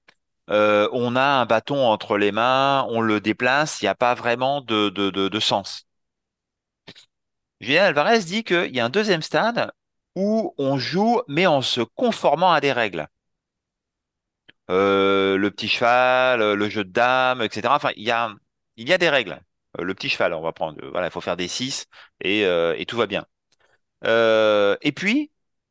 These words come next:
il y a un troisième stade, et c'est celui-là qu'il faudrait atteindre pour les serious games.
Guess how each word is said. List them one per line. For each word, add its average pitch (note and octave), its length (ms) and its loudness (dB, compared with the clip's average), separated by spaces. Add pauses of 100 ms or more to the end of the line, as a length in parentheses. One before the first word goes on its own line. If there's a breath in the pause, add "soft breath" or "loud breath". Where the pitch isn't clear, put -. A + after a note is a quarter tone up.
(300)
il D3 120 -12
y D4 60 2
a C#4+ 100 4
un F3 60 0
troisième A3 540 0
stade, C3 520 0 (600)
et A2 80 -4
c'est - 160 -6
celui-là G#3 500 0
qu'il D#3 160 -8
faudrait E3 360 0
atteindre D#3+ 480 -2 (380)
pour A#2+ 140 -2
les G#2 80 0
serious C3+ 440 -2
games. G2 300 -2